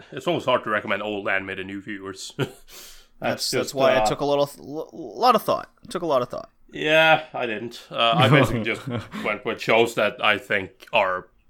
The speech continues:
Speaker 1: worth watching,
Speaker 2: Mm-hmm.
Speaker 1: uh, and I think people should check out. And the first one is the first podcast we ever did, Ashitano
Speaker 2: Ooh.
Speaker 1: Joe. It is a just legendary sports, uh, sport anime and just all around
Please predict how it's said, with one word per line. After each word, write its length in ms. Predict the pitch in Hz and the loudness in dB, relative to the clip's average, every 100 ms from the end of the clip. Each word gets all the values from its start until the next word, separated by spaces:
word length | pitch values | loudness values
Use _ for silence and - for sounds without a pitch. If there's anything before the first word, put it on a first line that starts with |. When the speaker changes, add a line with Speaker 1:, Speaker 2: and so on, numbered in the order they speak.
| _ - | _ -16
Speaker 1:
worth 440 | 101 104 98 - | -8 -6 -6 -8
watching, 480 | 101 98 - 131 135 - _ - 143 | -8 -8 -4 -4 -4 -14 _ -14 -8
Speaker 2:
Mm-hmm. 220 | 147 135 | -6 -4
Speaker 1:
uh, 300 | 107 104 104 | 0 0 0
and 80 | 104 | -2
I 60 | 101 | -6
think 180 | 110 95 | -10 -12
people 200 | 104 - | -14 -14
should 340 | - 95 90 - | -12 -10 -12 -6
check 220 | 101 95 | -2 2
out. 240 | 110 87 107 | 2 2 -2
And 180 | 101 | -2
the 80 | 113 | -4
first 300 | - 175 - | 2 2 2
one 120 | 110 104 | -4 -6
is 180 | 98 - _ _ 131 | -10 -16 _ _ -10
the 120 | 117 | -10
first 320 | - 107 101 | -6 -6 0
podcast 440 | - 233 240 202 - | 4 4 4 0 0
we 120 | 117 | -4
ever 160 | 101 98 | -4 -4
did, 320 | 95 90 92 _ _ _ - - | -6 -8 -10 _ _ _ -20 -10
Ashitano 400 | - 120 107 135 | -6 -2 2 2
Speaker 2:
Ooh. 40 | |
Speaker 1:
Joe. 400 | 139 220 156 - _ _ _ _ _ _ _ _ - | 4 4 2 -2 _ _ _ _ _ _ _ _ -4
It 140 | 120 131 | 0 2
is 220 | 135 - | 0 0
a 400 | 135 131 127 113 - - - _ | 6 8 6 2 -8 -20 -20 _
just 240 | 117 117 - - - - | -6 -6 -8 -20 -20 -10
legendary 840 | 123 123 123 123 147 147 151 170 | -2 2 2 0 0 2 2 0
sports, 480 | 180 - 117 117 - | -4 -6 -6 -6 -4
uh, 240 | 120 104 - | -2 -2 -6
sport 320 | - 107 117 | -8 -4 -2
anime 160 | 113 147 | 0 0
and 280 | 165 107 - _ _ _ _ _ - | -2 -4 -12 _ _ _ _ _ -12
just 140 | 107 _ _ | -12 _ _
all 260 | 113 120 127 | -4 0 2
around 340 | 117 113 | 2 2